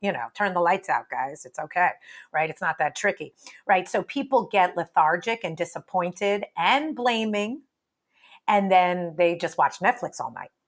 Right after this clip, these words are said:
right? So it, it becomes habitual the way people loathe or, or self-loathe or suffer, and then have the reason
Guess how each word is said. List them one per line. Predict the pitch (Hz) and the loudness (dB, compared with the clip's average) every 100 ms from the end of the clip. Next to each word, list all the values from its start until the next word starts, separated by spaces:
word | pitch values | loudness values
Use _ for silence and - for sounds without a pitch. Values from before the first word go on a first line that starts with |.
| _ _ - - | _ _ -14 -2
right? | 185 170 170 | 0 0 0
So | - 196 175 - - - _ | 4 6 4 0 -20 -20 _
it, | 247 214 | 0 0
it | 233 240 | 0 -4
becomes | 233 - - 269 233 226 214 - - | -4 -6 0 2 2 0 -4 -6 -4
habitual | 165 156 202 214 - 214 170 165 156 | -4 -2 -2 -2 -2 0 4 4 2
the | 170 | 0
way | 165 170 | 2 0
people | 170 - - 151 143 139 - | -2 -12 -4 -2 -2 -4 -4
loathe | 170 175 160 165 165 | 2 2 4 0 -4
or, | 139 147 - | -8 -10 -10
or | 151 | -12
self-loathe | - - 185 180 180 165 160 165 | -6 2 2 2 0 0 2 -2
or | 135 | -6
suffer, | - 175 175 226 226 240 233 | -2 0 2 2 2 2 0
and | 175 165 | -4 -2
then | 160 151 | -2 -2
have | 175 156 143 | -2 -2 -2
the | 151 | -8
reason | 143 143 214 214 165 160 147 151 | -8 -6 -2 -2 0 -2 -2 -10